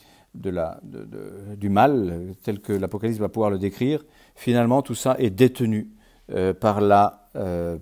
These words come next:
puissance de Jésus le ressuscité. Donc c'est aussi tout un livre d'espoir, on dit l'Apocalypse, parce que, on peut dire, quel que soit le déploiement du mal, tout a un sens et tout est, on peut dire, tenu par le Tout-Puissant, qui est donc, euh, un, euh,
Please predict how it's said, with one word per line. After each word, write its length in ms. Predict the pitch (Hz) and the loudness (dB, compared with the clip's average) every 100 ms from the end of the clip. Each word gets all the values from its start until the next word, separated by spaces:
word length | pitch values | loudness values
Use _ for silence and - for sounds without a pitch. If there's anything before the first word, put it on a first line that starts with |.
| _ | _
puissance 920 | - 147 - 131 92 - - - - - - | -6 -4 -2 -4 -6 -10 -16 -16 -18 -20 -16
de 220 | 107 104 | -4 -4
Jésus 360 | 98 123 107 120 | -2 -4 -4 -4
le 100 | 107 | -6
ressuscité. 680 | 90 107 117 110 113 - 90 _ _ _ _ _ | -8 -10 -12 -14 -14 -16 -20 _ _ _ _ _
Donc 120 | 104 | -12
c'est 200 | 110 98 | -10 -10
aussi 380 | 104 120 - 127 | -14 -14 -12 -14
tout 120 | 123 113 | -12 -8
un 60 | |
livre 260 | 110 110 101 | -6 -4 -4
d'espoir, 440 | 107 - 147 113 | -6 -4 -2 -2
on 60 | 92 | -4
dit 120 | 107 | -8
l'Apocalypse, 580 | 104 101 101 123 - - _ - _ | -8 -8 -8 -10 -10 -20 _ -20 _
parce 220 | 101 - | -10 -6
que, 120 | 131 | -4
on 160 | 135 113 | -4 -4
peut 100 | 104 | -4
dire, 140 | 120 | -2
quel 160 | 151 139 | -4 -4
que 100 | 139 | -4
soit 160 | 147 | -4
le 60 | 120 | -2
déploiement 420 | 117 120 131 123 | -2 0 0 0
du 100 | 110 | 0
mal, 320 | 107 120 139 - _ _ | 2 2 0 -10 _ _
tout 140 | - 135 | -14 -2
a 60 | 127 | 0
un 120 | 107 | 0
sens 560 | - 120 131 - - _ _ _ | -2 0 0 -4 -14 _ _ _
et 100 | - | -10
tout 300 | - 143 123 | -6 -6 0
est, 200 | 104 - _ | 0 0 _
on 220 | _ _ | _ _
peut 80 | 98 | -2
dire, 200 | 107 - _ - | -2 -2 _ 0
tenu 280 | 143 139 127 | 2 4 4
par 160 | 110 | 2
le 80 | 98 | 2
Tout-Puissant, 680 | - 110 - 113 104 92 - _ _ _ _ - | -4 -10 -6 -6 -6 -10 -12 _ _ _ _ -12
qui 180 | 98 | -2
est 160 | 92 110 | 0 0
donc, 260 | 98 90 92 | -2 -8 -6
euh, 160 | 87 - | -8 -2
un, 200 | 123 - _ _ _ _ _ - | -2 -2 _ _ _ _ _ -16
euh, 240 | 104 71 | -12 -12